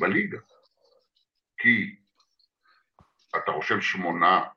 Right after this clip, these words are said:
זרים באירופה, אתה שלושה כל משחק צריך לא לרשום. אם אתה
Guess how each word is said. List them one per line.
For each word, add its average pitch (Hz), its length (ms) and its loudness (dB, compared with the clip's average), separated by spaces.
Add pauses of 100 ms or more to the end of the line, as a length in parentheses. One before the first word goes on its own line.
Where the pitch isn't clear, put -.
(140)
זרים 82 500 -4
באירופה, 71 560 0 (2500)
אתה - 160 -6
שלושה 92 520 0 (120)
כל 95 140 4
משחק - 460 -2 (800)
צריך - 300 -2 (1300)
לא 95 220 0
לרשום. 82 500 -6 (1000)
אם 123 220 4
אתה 120 340 2